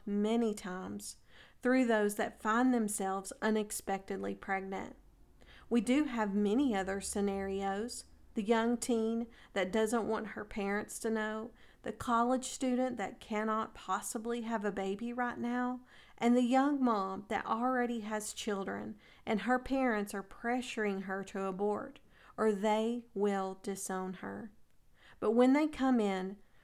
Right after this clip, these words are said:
we meet them where they are. We share truth in love and extend grace. Like one particular mom, she was having trouble in her marriage. They split, and she met someone,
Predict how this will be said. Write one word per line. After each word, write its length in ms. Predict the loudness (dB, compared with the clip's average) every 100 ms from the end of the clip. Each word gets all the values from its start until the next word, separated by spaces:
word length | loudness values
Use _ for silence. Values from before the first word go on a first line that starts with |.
| -8
we 360 | 0 4 6
meet 400 | 6 6 4 2
them 200 | -2 0
where 200 | 0 -2
they 160 | -4 -4
are. 400 | -4 -4 -6 -12 -20 -20 -8
We 140 | 2 2
share 340 | 4 6 6
truth 640 | 4 -4 -2 -2 -2 -4 -4
in 280 | 0 2 2
love 420 | 0 0 0 -2 -2
and 100 | -2
extend 840 | -2 -4 -4 0 0 0 -2 -6 -14 _ _ -6
grace. 640 | -4 -2 -4 -10 -10 -12 -16 -20 -20 _ -20 -20 0
Like 220 | 2 2
one 320 | 4 4 4
particular 640 | 4 0 0 -2 -4 -4 -4
mom, 460 | -2 -2 -4 -6 -10 -14 -20 -20 -4
she 180 | 4
was 160 | 6 6
having 320 | 4 4 4
trouble 460 | 2 0 0 0 0
in 100 | 0
her 140 | 0
marriage. 680 | -2 0 -2 -2 -6 -10 -18 _ -10
They 160 | -4 -2
split, 640 | -4 -8 -6 -4 -6 -10 -20 -20 -4
and 140 | -2
she 180 | 0 4
met 380 | 6 6 2 0
someone, 600 | -2 0 2 0 -2 -6